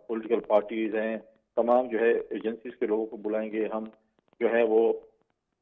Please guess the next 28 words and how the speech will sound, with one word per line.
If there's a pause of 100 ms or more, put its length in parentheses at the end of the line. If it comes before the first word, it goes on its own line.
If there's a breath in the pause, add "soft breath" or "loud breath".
(380)
सर्विसेज
चीफ
को
भी
बुलाएंगे
और
हम
इसको
in
camera
जो
भी
है
हम
इसको
देखेंगे
कि (120)
इसमें
क्या
चीज़
है
और
कौम
के
सामने
हम
ये
रखेंगे।